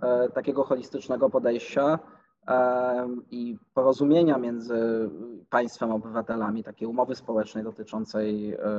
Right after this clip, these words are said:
energetyki odnawialnej, e, my naprawdę nie będziemy w stanie ruszyć z miejsca. Państwo też musi wspierać obywateli w ograniczaniu energochłonności, w zwiększaniu efektywności energetycznej.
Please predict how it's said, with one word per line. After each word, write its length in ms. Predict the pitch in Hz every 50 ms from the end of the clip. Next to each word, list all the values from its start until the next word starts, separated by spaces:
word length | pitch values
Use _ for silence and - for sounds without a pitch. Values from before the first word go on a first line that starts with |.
| 104 107 -
energetyki 600 | - 117 117 113 110 104 117 110 - 110 - - 120
odnawialnej, 540 | 117 110 120 113 147 113 113 117 123 131 - - - - - - _ _ _ _ -
e, 300 | - 120 120 117 117 117
my 180 | 117 120 127 123
naprawdę 340 | 123 117 - 123 117 123
nie 80 | 120 113
będziemy 320 | 110 117 113 110 117 117
w 40 | 113
stanie 420 | - - 120 107 107 107 107 110 110 107 - -
ruszyć 500 | 104 107 107 110 110 - 113 107 - -
z 60 | -
miejsca. 500 | 110 156 107 107 - - - - - - - - - _ _
Państwo 340 | - 120 131 139 - - -
też 220 | - 127 - -
musi 360 | 131 127 131 131 131 - - 123
wspierać 580 | - - - - 123 117 120 117 110 - -
obywateli 600 | 110 110 117 110 117 113 - 113 113 110 117 120
w 120 | - - -
ograniczaniu 1040 | - 127 131 131 123 113 117 123 117 - - 117 120 113 117 113 110 107 107 104 - -
energochłonności, 1120 | 117 120 110 110 110 117 110 - - 123 117 113 110 107 110 - - - - 113 120 113
w 140 | - - - 107 113 113
zwiększaniu 520 | 110 110 117 120 117 - 120 120 123 123
efektywności 600 | 117 113 - 110 - - 117 123 123 117 - -
energetycznej. 720 | 131 117 110 110 107 110 - - 156 - - 107 104 107